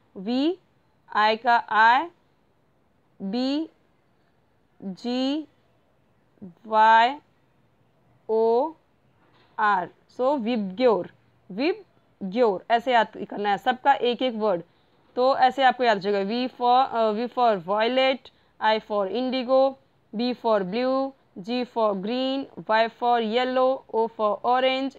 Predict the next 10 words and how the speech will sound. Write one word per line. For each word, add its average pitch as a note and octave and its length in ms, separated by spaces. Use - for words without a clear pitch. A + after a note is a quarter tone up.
and B3 200
R G3+ 180
for D4 120
red। G3 240
तो A3 80
इस - 100
तरीके B3 160
से C4 100
आप C4 100
विबग्योर, G#3+ 760